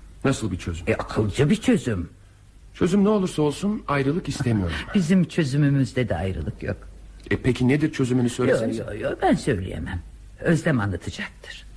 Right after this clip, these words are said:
Speaker 1: Özlem benimsedi mi bu çözümü?
Speaker 2: Hı, tabii.
Speaker 1: Merak ettim doğrusu.
Speaker 2: <laughs> Daha fazla bir şey söyleyemem. Ama bu çözümü kabul ederseniz üçümüz de mutlu olacağız.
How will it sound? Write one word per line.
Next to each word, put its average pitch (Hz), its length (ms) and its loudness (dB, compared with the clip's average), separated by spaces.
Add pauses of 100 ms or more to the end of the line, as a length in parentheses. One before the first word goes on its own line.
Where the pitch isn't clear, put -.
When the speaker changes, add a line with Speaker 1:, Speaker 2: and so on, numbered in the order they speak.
(100)
Speaker 1:
Özlem 113 380 4
benimsedi 113 380 2
mi 294 120 -2
bu 220 100 -4
çözümü? 95 300 -2
Speaker 2:
Hı, 135 180 2
tabii. 123 720 0 (360)
Speaker 1:
Merak 113 340 2
ettim 110 300 2
doğrusu. 107 300 0 (240)
Speaker 2:
<laughs> - 260 -6
Daha 180 160 4
fazla 156 340 0
bir 175 60 0
şey 208 160 2
söyleyemem. 131 640 2 (240)
Ama 220 240 4
bu 226 140 -6
çözümü 160 420 2
kabul 185 300 2
ederseniz 196 680 -2 (280)
üçümüz 190 480 2
de 220 80 4
mutlu 147 340 0
olacağız. - 560 -4